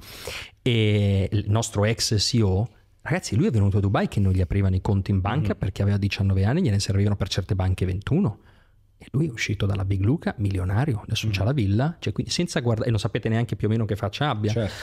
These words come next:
Speaker 1: Quindi, e faceva il C E O, e faceva, ma C E O a diciannove anni, e prima portava
Speaker 2: Eh.
Speaker 1: i caffè, poi è andato avanti, che ti devo dire? Perciò ci può essere qualità, eccetera. Non mi danno fastidio le promesse, mi dà fastidio la non delivery,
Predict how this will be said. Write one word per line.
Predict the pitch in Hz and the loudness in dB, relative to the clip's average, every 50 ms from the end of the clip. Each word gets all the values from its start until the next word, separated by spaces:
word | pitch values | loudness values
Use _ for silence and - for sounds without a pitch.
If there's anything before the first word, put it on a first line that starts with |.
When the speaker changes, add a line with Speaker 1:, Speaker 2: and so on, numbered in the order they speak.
| - - - - | -14 -16 -10 -4
Speaker 1:
Quindi, | - 190 185 180 160 170 165 165 165 - - - _ _ _ _ _ - | 0 2 2 2 2 2 0 0 -2 -6 -16 -20 _ _ _ _ _ -10
e | - - | -8 -8
faceva | - - - - - 147 98 | -8 -8 -6 -4 -4 -2 -2
il | 95 92 | -2 -4
C | - - - | -4 -2 0
E | 175 110 | 0 2
O, | 110 160 214 - - - _ _ _ _ _ _ | 2 0 -2 -4 -12 -20 _ _ _ _ _ _
e | - - | -6 -6
faceva, | - 117 - 123 113 - - | -4 -4 -4 -4 -6 -6 -2
ma | - 131 | -2 -2
C | 120 - - - | 0 0 0 0
E | 180 | 0
O | |
a | 196 | 0
diciannove | 147 131 120 - - 123 127 127 127 143 127 | 2 0 -2 -2 0 0 0 2 2 0 0
anni, | 101 98 101 - | 0 0 0 0
e | - - | -2 -2
prima | - - 202 120 | 0 0 -2 0
portava | - 123 107 - - 110 117 | 0 -2 -2 0 0 0 0
Speaker 2:
Eh. | 139 | 0
Speaker 1:
i | - | -2
caffè, | - 220 - - - 147 151 | -2 -6 -6 -4 -4 -4 -2
poi | - 170 | -2 -2
è | |
andato | 117 101 101 - - | 0 0 -2 0 0
avanti, | 120 165 160 120 - - - | 0 0 0 -2 -4 -4 -4
che | - 117 | -6 -4
ti | - - | -2 0
devo | 104 101 104 98 | 0 0 2 2
dire? | 98 101 98 101 - | 2 2 2 0 0
Perciò | - 123 - - - 123 104 - - - - - - - - | -2 -4 -4 -2 -2 -2 -2 -4 -8 -16 -18 -18 -18 -12 -6
ci | - - 151 - | -4 -2 -2 0
può | - 143 | 0 0
essere | 131 123 - - 123 120 | 0 0 0 0 0 0
qualità, | - 120 113 110 - | 2 2 0 2 0
eccetera. | 110 - - 107 101 113 123 | 0 0 0 -2 0 0 2
Non | 151 180 | 2 2
mi | 190 170 | 2 2
danno | 160 151 139 123 | 2 2 2 2
fastidio | - - 117 - - 135 127 | 0 0 -2 -2 0 0 2
le | 113 110 | 2 2
promesse, | 107 - 113 110 104 101 101 - - - 123 | 2 0 2 2 2 2 2 0 0 0 0
mi | 135 143 | 0 2
dà | 156 156 | 0 0
fastidio | 151 - 120 - - - 123 117 113 117 131 160 - - - - - _ _ _ _ _ _ - - _ | 0 -2 -4 -4 -2 -2 0 0 2 2 0 0 -2 -6 -12 -20 -20 _ _ _ _ _ _ -20 -12 _
la | - 123 123 123 | -2 0 2 2
non | 127 147 165 175 160 143 | 4 4 4 2 2 2
delivery, | 135 127 120 113 107 110 110 113 123 135 127 - | 2 2 2 2 2 2 2 2 2 0 -2 -6